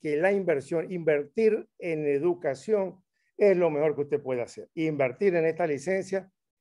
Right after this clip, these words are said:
ni que repetirlo, pues. Entonces hacerlo conmigo, pues va a ser entretenido, los vamos a llevar de la mano, obtienen su licencia, la ponen en esta compañía,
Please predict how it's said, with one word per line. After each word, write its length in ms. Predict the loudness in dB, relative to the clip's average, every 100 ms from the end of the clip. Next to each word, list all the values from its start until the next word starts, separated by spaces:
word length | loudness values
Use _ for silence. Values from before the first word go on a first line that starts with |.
| _ _ _
ni 220 | -4 -4 -2
que 340 | -2 -4 -6 _ _ -20
repetirlo, 760 | -6 -4 -4 -8 -10 -14 -16
pues. 140 | -18 -8
Entonces 280 | -4 2 2
hacerlo 420 | 4 4 4 2
conmigo, 540 | 0 0 0 -2 -8 _ _ _
pues 160 | 4 4
va 60 |
a 40 | 4
ser 160 | 0
entretenido, 760 | -2 -2 -4 -2 2 2 0 -4
los 220 | -6 -4 0
vamos 200 | 0 2
a 40 |
llevar 200 | 2 2
de 120 | 2
la 80 | 0
mano, 340 | -2 -4 -4
obtienen 500 | -8 -8 -8 -4 -4
su 140 | -2 -2
licencia, 560 | -2 0 -2 -2 -6 -6 _ _ -2
la 180 | 0
ponen 260 | 2 2 2
en 60 | 0
esta 160 | -2
compañía, 600 | -2 -2 0 0 -2 -4